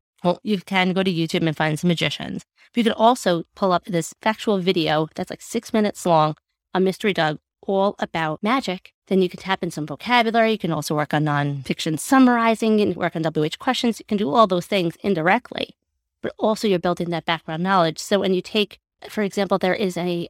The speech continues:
article on readworks dot org. I like pairing these two things together. So first I'll use the Mystery Doug video, and then in another session, we might read this. It's, like, a predicting article on readworks dot org, which is all about, like, Simon the Magician, or I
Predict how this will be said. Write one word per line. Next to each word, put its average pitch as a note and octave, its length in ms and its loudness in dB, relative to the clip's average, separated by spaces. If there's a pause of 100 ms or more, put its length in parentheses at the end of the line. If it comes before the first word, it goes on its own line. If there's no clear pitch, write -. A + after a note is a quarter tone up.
(140)
article G#3+ 300 2
on F3 300 0
readworks F#3 480 -2
dot F3+ 120 -2
org. D#3+ 280 -2
I E3 100 0
like F#3 300 -2
pairing F#3 260 -2
these E3+ 180 -4
two F#3+ 140 -6
things F3 260 -6
together. E3+ 380 -2
So - 140 -8
first G#3 360 2
I'll F3 240 2
use F#3+ 240 0
the F3+ 140 2
Mystery F#3+ 320 0
Doug E3+ 240 2
video, C4 440 0 (360)
and F#3+ 180 2
then F#3 220 0
in F#3 140 -2
another G3 340 2
session, - 540 -2 (520)
we G3+ 80 2
might F#3 260 0
read F#3+ 300 -2
this. F3+ 180 -2
It's, - 120 -12
like, F#3+ 120 -2
a F#3+ 60 -2
predicting G3 540 -2
article F3 340 0
on E3+ 100 -2
readworks E3+ 540 -2
dot D#3+ 180 0
org, D#3+ 300 2
which D#3+ 180 -6
is E3 80 -10
all E3+ 200 -2
about, E3 360 0
like, E3+ 180 -8
Simon F3 580 0
the D#3+ 60 0
Magician, G3+ 600 0
or E3+ 140 -2
I D#3 100 -8